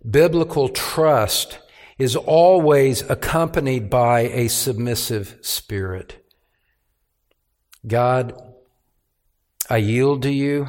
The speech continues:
God, I want to follow you. God, as if I was side by side with my Lord in Gethsemane,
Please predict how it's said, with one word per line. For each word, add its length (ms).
God, 440
I 160
want 320
to 80
follow 560
you. 460
God, 760
as 240
if 420
I 160
was 400
side 480
by 160
side 540
with 240
my 160
Lord 420
in 160
Gethsemane, 920